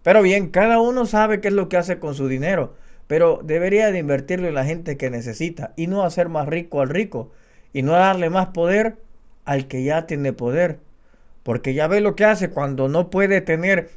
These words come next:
beneficios a nivel nacional, se va a buscar quien le ayude para atacar a un país desde lo internacional.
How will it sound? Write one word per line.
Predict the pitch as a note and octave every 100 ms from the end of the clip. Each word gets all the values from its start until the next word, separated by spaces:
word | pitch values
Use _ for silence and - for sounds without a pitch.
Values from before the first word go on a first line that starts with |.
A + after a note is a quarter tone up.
| -
beneficios | D#3 E3+ D#3+ G#3 A3 D#3+ C#3 - -
a | D3+
nivel | D3 D3+ F3+ G3
nacional, | G3 F#3+ F#3 A3+ A#3 - - - -
se | -
va | C#3 E3
a | F#3
buscar | F3+ C#3 F3 G3 G#3+ - - - - - - -
quien | E3 G3 F#3+
le |
ayude | D#3+ F3 A3 A3 A#3 A3
para | C3+ C#3
atacar | C3+ C3+ C3+ F3
a | F#3
un | G3
país | G3 F3 A3+ D4+ - - - - -
desde | C3+ D3+ C#3 D3+ E3 - - -
lo | C#3+ D3
internacional. | C#3 C3 C3 B2 A#2+ A2+ G#2+ A#2 C#3+ B2+